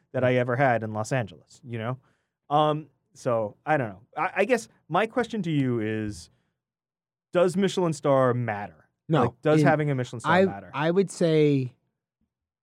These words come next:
Speaker 2: if you ha-, if you're a business that gets a Michelin star, you're gonna get more money, you know, you're gonna drive more traffic.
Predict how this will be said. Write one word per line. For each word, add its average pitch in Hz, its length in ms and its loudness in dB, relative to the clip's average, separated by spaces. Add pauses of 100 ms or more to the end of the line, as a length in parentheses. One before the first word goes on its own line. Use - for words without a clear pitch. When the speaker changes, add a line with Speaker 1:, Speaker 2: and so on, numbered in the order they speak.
(280)
Speaker 2:
if 143 180 -4
you 139 140 0
ha-, 139 120 -4
if 139 120 -4
you're 139 120 2
a 131 40 0
business 165 380 2
that 127 300 -6
gets 165 220 -2
a 131 40 0
Michelin 113 340 -2
star, 110 220 -4
you're 107 140 -4
gonna 113 160 -2
get 107 140 -4
more 110 220 -2
money, 101 380 -6
you 120 120 -4
know, 107 140 -2
you're 101 160 -2
gonna 104 120 -4
drive 113 260 0
more 120 140 -2
traffic. 104 520 -4